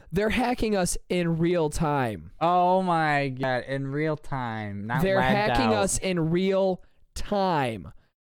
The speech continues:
Speaker 1: How the fuck is that not, like, really, motherfucker?
Speaker 2: So they're currently
Speaker 1: Really?
Speaker 2: hacking you as you speak.
Speaker 1: Yeah, yeah.
Speaker 2: How
Speaker 1: That's
Speaker 2: else do you hack?
Speaker 1: That's
Speaker 2: Do you hack in the present?
Speaker 1: That's, <laughs> you mean the past?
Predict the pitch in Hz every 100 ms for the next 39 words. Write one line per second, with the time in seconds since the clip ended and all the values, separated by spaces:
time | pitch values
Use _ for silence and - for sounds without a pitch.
0 | - 170 190 214 208 - 214 190 - -
1 | 175 160 147 147 147 143 - 147 135 135
2 | - 143 131 123 - - - - _ _
3 | _ _ _ _ _ - 107 113 113 110
4 | 110 110 - - - 135 135 127 - 139
5 | 131 127 113 120 107 113 110 101 101 -
6 | 110 107 107 - 101 92 - - - 156
7 | 180 175 139 110 - 139 156 131 101 92
8 | - _ _ _ _ _ _ _ - 143
9 | 165 269 311 320 - 294 285 269 - 214
10 | 240 160 - - - - _ _ _ _
11 | _ _ - 190 196 233 202 220 226 214
12 | 202 - 180 190 220 226 - - 190 220
13 | - - - - _ - - - - _
14 | - 170 151 139 143 143 165 -